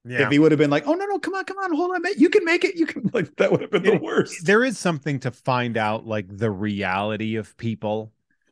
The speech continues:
Speaker 1: When,
Speaker 2: Yeah.
Speaker 1: or especially if you have, like, an image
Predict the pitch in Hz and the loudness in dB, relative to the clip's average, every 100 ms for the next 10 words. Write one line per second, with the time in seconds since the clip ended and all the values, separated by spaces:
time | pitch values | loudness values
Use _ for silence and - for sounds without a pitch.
0 | _ _ _ - 123 175 254 277 127 - | _ _ _ -4 2 4 4 0 -4 -2
1 | 147 185 151 - 196 - 190 - 165 - | 0 2 2 2 0 2 -2 0 -4 -2
2 | 117 127 123 120 127 123 120 110 113 110 | -2 -2 -2 -2 -2 -4 -8 -6 -6 -6